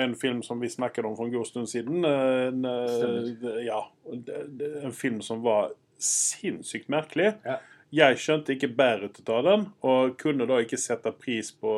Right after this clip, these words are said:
Speaker 1: eh, Joaquin sin innsats i denne her,
Speaker 2: Ja.
Speaker 1: utan den, den ble bare for snål for meg.
Speaker 2: Ja.
Speaker 1: Eh, og da, da ble det vanskelig å liksom se den innsatsen. Men, eh, det jeg lurer på med den her Joker-filmen da, <clears throat> eh,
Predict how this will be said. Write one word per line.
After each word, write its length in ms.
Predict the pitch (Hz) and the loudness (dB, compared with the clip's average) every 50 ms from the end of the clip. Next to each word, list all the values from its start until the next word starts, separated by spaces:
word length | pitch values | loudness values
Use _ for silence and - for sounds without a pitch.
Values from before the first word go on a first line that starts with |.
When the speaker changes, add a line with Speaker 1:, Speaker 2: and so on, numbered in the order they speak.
| 110 107 | 0 0
Speaker 1:
eh, 460 | 110 110 107 110 113 110 95 104 110 107 - | -2 -2 0 0 0 0 0 -2 -6 -8 -4
Joaquin 460 | - 110 101 101 101 - 110 107 101 | -4 -4 -4 -4 -8 -10 -10 -10 -8
sin 240 | 101 - 107 107 107 | -6 -6 -6 -6 -6
innsats 520 | 110 110 117 117 117 - - 101 - - - | -6 -6 -6 -6 -4 -2 -2 -2 -2 -4 -4
i 40 | 107 | -6
denne 220 | 95 98 98 98 | -6 -6 -8 -4
her, 220 | - 139 156 147 151 | 0 2 2 2 0
Speaker 2:
Ja. 180 | - 143 180 175 - - - _ - | -2 -4 -4 -4 -6 -10 -10 _ -2
Speaker 1:
utan 280 | 127 - - 120 117 117 | -2 0 0 -2 -2 0
den, 160 | 120 117 113 | 0 0 0
den 140 | 117 117 113 | 0 -2 0
ble 160 | 113 127 110 | 0 0 0
bare 300 | 98 95 117 123 117 101 | 0 2 2 2 2 0
for 300 | 95 - - - 113 95 | -2 -4 -4 -2 -2 -2
snål 440 | - - - 123 117 98 90 92 98 | -4 -4 -4 -4 -2 -2 -2 -4 -6
for 120 | - - | -6 -4
meg. 260 | 127 135 151 160 147 - - | 0 2 2 2 2 2 -2
Speaker 2:
Ja. 140 | 160 127 - - _ - _ _ - | -2 -2 -2 -6 _ -20 _ _ 0
Speaker 1:
Eh, 280 | 135 131 127 127 127 | 2 2 4 4 4
og 220 | 123 101 127 131 120 | 2 2 2 2 4
da, 280 | 131 127 123 120 120 | 4 4 4 4 2
da 260 | 123 123 123 127 123 120 | 2 0 2 2 4 4
ble 200 | 120 127 127 120 | 4 4 2 2
det 100 | 117 113 | 2 4
vanskelig 460 | 117 120 127 127 123 - - - 110 | 4 4 4 4 2 -2 0 2 2
å 180 | 104 104 107 107 | 4 4 4 2
liksom 240 | 110 104 - - 110 | 0 -2 -6 -6 -6
se 240 | - - 123 107 104 | -2 0 2 2 2
den 160 | 104 120 113 110 | 2 0 -2 -2
innsatsen. 640 | 113 113 110 - - 107 - - - - 131 131 - _ - - - - - - | -2 -4 -2 0 0 0 0 -2 -4 -4 -4 -6 -8 _ -20 -20 -20 -20 -12 -2
Men, 220 | - 156 170 170 180 | 4 6 6 8 10
eh, 160 | 175 180 180 | 10 10 10
det 100 | 175 196 185 170 | 10 10 12 12
jeg 140 | 175 185 | 12 12
lurer 340 | 180 175 175 170 160 143 - | 12 10 10 10 10 8 6
på 80 | - 143 | 4 2
med 120 | 147 147 143 | 2 4 4
den 120 | 147 147 | 4 4
her 200 | 143 143 135 131 | 4 4 2 2
Joker-filmen 840 | 131 131 - 139 120 - - 131 - - 131 120 117 113 120 131 147 | 2 2 2 2 2 2 -2 -4 -2 0 0 0 0 -2 -2 2 6
da, 200 | 151 151 127 - - - - _ _ | 6 6 6 4 0 -16 -20 _ _
<clears throat> 80 | - - 185 - - - - - _ _ _ _ _ _ _ _ _ _ _ _ _ _ - - - - - - - - _ _ | -4 -2 -2 0 -2 -4 -6 -10 _ _ _ _ _ _ _ _ _ _ _ _ _ _ -16 -16 -16 -18 -20 -20 -20 -20 _ _
eh, 320 | 139 139 139 139 139 139 | 6 8 10 10 8 8